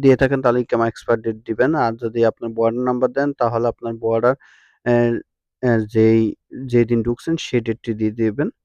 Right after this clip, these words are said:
তারপর এখান থেকে আপনি নেক্সট অপশনে ক্লিক করবেন। ক্লিক করার পরে এখানে আপনাদের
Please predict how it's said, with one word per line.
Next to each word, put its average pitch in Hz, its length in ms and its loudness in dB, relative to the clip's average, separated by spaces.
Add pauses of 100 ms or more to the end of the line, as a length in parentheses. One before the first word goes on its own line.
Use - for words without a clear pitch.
(420)
তারপর 120 260 2
এখান 120 260 2
থেকে 131 140 -2
আপনি 123 220 0
নেক্সট 113 320 -2
অপশনে 120 260 -2
ক্লিক 113 220 -4
করবেন। 123 340 0
ক্লিক 120 220 -4
করার 117 180 0 (100)
পরে 117 280 0 (280)
এখানে 113 320 -4
আপনাদের 110 460 0